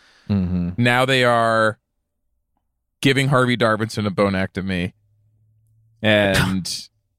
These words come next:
Speaker 1: <laughs>
Speaker 2: like, his hog is so huge that, like, that's actually the, the, the most effective way to get to him. Like, he,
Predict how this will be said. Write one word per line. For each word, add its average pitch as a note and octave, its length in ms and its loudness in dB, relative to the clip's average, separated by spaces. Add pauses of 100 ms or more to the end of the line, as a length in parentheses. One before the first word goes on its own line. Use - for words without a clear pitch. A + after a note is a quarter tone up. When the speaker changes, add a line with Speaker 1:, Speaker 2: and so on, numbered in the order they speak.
(140)
Speaker 1:
<laughs> - 500 -20
Speaker 2:
like, G#2+ 200 2
his C3 140 -2
hog C#3+ 240 4
is C#3 100 -2
so B2+ 120 0
huge A#2+ 600 0
that, A2 200 0
like, G2+ 220 -2
that's B2 260 0
actually A#2+ 320 -2
the, G#2+ 160 -6
the, G#2 260 0
the G#2 100 -6
most B2+ 220 0
effective A2+ 300 -4
way G#2+ 100 2
to F#2 80 -2
get F#2 300 -2
to G#2+ 120 0
him. G#2+ 200 0
Like, F#2+ 200 -2
he, G#2 200 -4